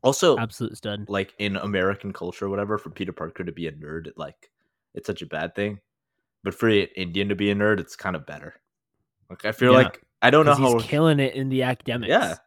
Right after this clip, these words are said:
Speaker 1: that's, like, pretty good. I will say the other bit that I thought was really funny is, um, where he was like, "And this is where the British stole all of our stuff."
Speaker 2: <laughs> Oh, he
Speaker 1: That was so good.
Speaker 2: <laughs> yeah.
Speaker 1: Yeah.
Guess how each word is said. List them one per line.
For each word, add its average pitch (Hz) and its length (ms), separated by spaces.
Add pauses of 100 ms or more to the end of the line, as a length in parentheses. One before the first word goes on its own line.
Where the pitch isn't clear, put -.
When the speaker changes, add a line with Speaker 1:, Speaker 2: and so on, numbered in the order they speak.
(140)
Speaker 1:
that's, 123 180
like, 185 240
pretty 165 160
good. 127 260 (1600)
I 104 120
will 147 180
say 143 300
the 127 220
other 123 240
bit 113 340
that 110 120
I 107 60
thought 113 240
was 104 200
really 113 220
funny 104 460
is, 104 260
um, 101 380 (220)
where 110 140
he 107 120
was 107 120
like, 117 240
"And 123 160
this 151 160
is 147 140
where 139 140
the 117 100
British 113 340
stole 110 200
all 104 220
of 101 100
our 98 80
stuff." 95 500 (600)
Speaker 2:
<laughs> - 340
Oh, 220 100
he 220 280
Speaker 1:
That 104 100
was 101 140
so 101 160
good. 87 360
Speaker 2:
<laughs> - 80
yeah. 196 80 (440)
Speaker 1:
Yeah. 95 280